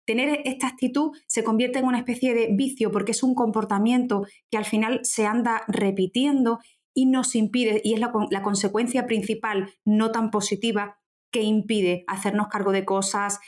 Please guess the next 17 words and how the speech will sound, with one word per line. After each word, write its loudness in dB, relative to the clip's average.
ganar -2
experiencias, 0
conseguir -2
lo 0
que 0
nos -2
hemos 0
planteado. 0
Cuando 2
una 0
persona 0
está -4
de 0
manera 0
repetida -2
o 0
dominante 0